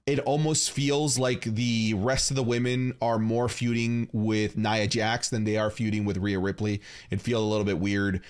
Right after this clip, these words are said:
if Rhea Ripley were to lose the title to somebody that she doesn't really have a proper feud with, 'cause she doesn't have a really proper feud with any of them.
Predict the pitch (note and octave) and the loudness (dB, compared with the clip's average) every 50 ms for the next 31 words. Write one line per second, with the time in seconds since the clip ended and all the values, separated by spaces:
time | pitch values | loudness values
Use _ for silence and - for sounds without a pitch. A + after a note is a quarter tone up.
0 | - - - - _ - A2+ G#2+ - - G#2+ G#2+ G#2+ G2 G2 G#2 - - G#2+ G2 | -20 -20 -20 -10 _ -2 0 0 0 0 0 0 0 0 0 -2 -2 0 0 0
1 | G2 F#2+ - A#2 G2 F#2+ G2 G2+ F#2 F2 G2 F#2 - G#2+ G2 G2 G2 F#2+ F#2 - | 0 0 0 0 0 0 0 0 0 -2 -4 -2 -2 0 0 0 0 0 -2 -2
2 | G#2+ - - G#2 G2+ G#2+ G#2+ G2 G#2 F#2+ - - A2+ G2+ G2+ F#2+ G2 G#2 G2 G2 | -2 -2 0 0 0 0 0 0 0 0 -2 -2 -2 -2 -2 -2 -2 -2 -2 -2
3 | G2+ G2+ G2+ G2 F#2 G2 - - G2+ F#2+ - E2+ - - G#2+ G2+ E2+ E2 D#2 D#2 | -2 0 0 -2 -2 -2 -2 -2 -4 -4 -4 -6 -4 -4 -2 -2 -2 -2 -4 -4
4 | - - F#2+ - A2 F#2+ G#2 G2 G#2 G2+ G2+ G2 G2+ G2 F#2+ G2 G2 F#2+ - G#2+ | -4 -4 -4 -2 -2 -2 0 0 0 0 0 0 0 0 0 0 -2 -2 -2 -2
5 | G2 - F#2+ F#2+ - A2+ G#2+ G#2 A2+ - - D3+ D#3 C3 G#2 F2+ D#2+ - - - | -2 -2 -2 -2 -2 0 0 0 -2 -2 -2 -2 -2 0 -2 -2 -4 -6 -8 -10
6 | - - | -10 -12